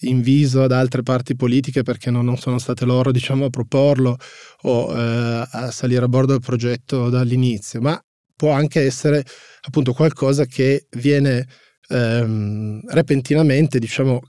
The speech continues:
cancellato dall'amministrazione successiva. Ecco perché a volte i city brand durano molto poco e non fanno nemmeno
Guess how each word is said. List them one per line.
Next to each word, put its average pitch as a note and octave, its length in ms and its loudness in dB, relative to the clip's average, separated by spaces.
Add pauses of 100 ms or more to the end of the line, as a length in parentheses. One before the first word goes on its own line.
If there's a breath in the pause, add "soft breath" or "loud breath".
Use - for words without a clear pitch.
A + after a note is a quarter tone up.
(120)
cancellato D3 840 2
dall'amministrazione A#2 880 -2
successiva. A#2+ 800 -2 (440 loud breath)
Ecco D3+ 320 0
perché D3+ 500 2
a B2+ 140 -4
volte B2+ 420 0
i C3 160 -8
city C3 240 -10
brand B2 500 0
durano B2 520 -2 (400 loud breath)
molto D#3 440 4
poco D#3+ 640 2
e B2+ 100 -2
non B2 160 0
fanno C3 400 0
nemmeno B2+ 560 0